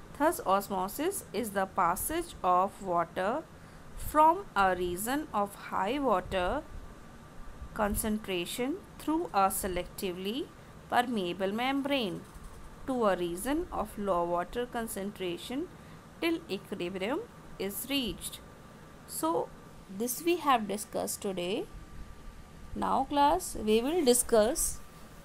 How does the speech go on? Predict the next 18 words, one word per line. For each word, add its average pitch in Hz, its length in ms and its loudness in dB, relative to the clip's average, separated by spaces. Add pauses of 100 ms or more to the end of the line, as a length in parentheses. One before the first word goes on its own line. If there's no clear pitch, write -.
(280)
next 240 360 0
part 190 520 6
in 190 200 0
our 190 300 6 (340)
next 240 400 2
video. 190 520 2 (560)
This 233 220 6
is 339 280 4
we 247 100 2
have 208 360 4
covered 185 480 4 (520)
up 185 140 4 (140)
to 294 240 0 (840)
page 196 300 2
number 196 360 0
four, 202 520 0 (440)
right? 190 380 8 (480)
Only 208 480 4